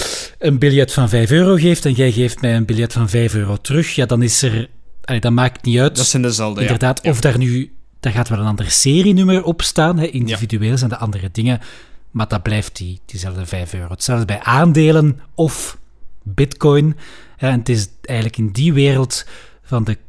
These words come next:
Speaker 1: cryptocurrency dat we het moeten gaan zoeken.
Speaker 2: Oei, oei, oei.
Speaker 1: Want wat is N F T? Dat is non-fungible, dus niet vervangbaar. Dus dat is eigenlijk een, ja, cryptografisch token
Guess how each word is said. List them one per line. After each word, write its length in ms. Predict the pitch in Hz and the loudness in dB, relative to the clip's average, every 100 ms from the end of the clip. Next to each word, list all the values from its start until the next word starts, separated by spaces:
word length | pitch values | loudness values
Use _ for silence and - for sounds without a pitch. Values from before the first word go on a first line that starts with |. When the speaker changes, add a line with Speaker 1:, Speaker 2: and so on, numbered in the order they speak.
| - | -20
Speaker 1:
cryptocurrency 960 | - 143 - - 139 - 139 131 131 139 | -4 -2 0 0 0 0 2 2 0 -2
dat 120 | 120 - | -4 -4
we 60 | |
het 120 | 117 | -6
moeten 220 | 107 110 92 | -6 -4 -2
gaan 220 | 98 90 | -2 0
zoeken. 480 | - 170 214 233 226 - - | 0 2 4 2 0 -10 -4
Speaker 2:
Oei, 160 | 143 101 | -4 -4
oei, 200 | 95 95 | -6 -8
oei. 140 | 95 95 - | -10 -12 -8
Speaker 1:
Want 140 | 131 120 | -6 -2
wat 140 | 139 | -2
is 140 | 135 - | -2 -2
N 200 | 151 113 | -2 -2
F 100 | 110 - | -2 0
T? 80 | 156 226 269 - - - - - | 2 2 0 -6 -14 -14 -16 -4
Dat 140 | 120 | -2
is 160 | 110 - | -2 -4
non-fungible, 1000 | 143 117 139 208 202 190 190 190 180 202 | -4 0 4 2 4 4 4 4 2 0
dus 280 | 123 113 - - | -2 -4 -4 -4
niet 360 | 123 156 220 | 2 2 2
vervangbaar. 760 | - 123 95 104 117 131 180 - - - - - - - | 0 0 0 0 0 0 -2 -4 -10 -14 -18 -20 -20 -6
Dus 120 | 117 | 0
dat 140 | 120 | 2
is 220 | 185 - - | 2 0 0
eigenlijk 500 | 139 147 139 - - | 2 2 0 -4 -8
een, 380 | 123 110 98 - - | -2 0 -2 -4 -12
ja, 160 | - - - | -16 -16 -4
cryptografisch 1000 | 151 143 - 120 127 175 165 127 - - | -2 -2 0 0 2 0 0 0 -2 -2
token 520 | 156 190 208 233 220 | 2 4 4 2 2